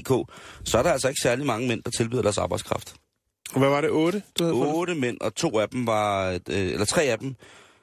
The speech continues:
Speaker 1: Den ene var, øh, en, en trans, der hed El Toro, og så var der nogle, to andre. Der var virkelig kun fem mænd, som reelt tilbød deres, øh,
Speaker 2: Ja,
Speaker 1: deres arbejdskraft.
Speaker 2: og noget af det var mand og mand.
Speaker 1: Ja, noget var det var mand og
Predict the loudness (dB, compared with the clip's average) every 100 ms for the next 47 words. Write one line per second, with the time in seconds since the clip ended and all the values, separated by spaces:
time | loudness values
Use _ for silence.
0 | -4 0 2 2 2 2 0 0 -2 -4
1 | -4 -2 0 0 0 0 0 -2 0 2
2 | 4 4 2 0 2 2 2 0 -6 _
3 | _ _ _ _ _ -4 0 2 2 0
4 | -2 -4 -4 -2 2 0 0 -2 -4 _
5 | _ _ _ _ _ -20 -8 0 2 2
6 | 2 2 0 0 0 2 2 0 -4 _
7 | _ _ _ _ _ _ _ _ _ -16
8 | -6 -2 2 2 2 0 0 0 2 2
9 | 0 -2 -2 0 2 0 -4 -6 -2 0
10 | 0 0 0 0 2 2 2 0 -2 -2
11 | -2 -2 -2 0 0 -2 -4 -6 -2 2
12 | 2 2 0 0 -2 0 0 -2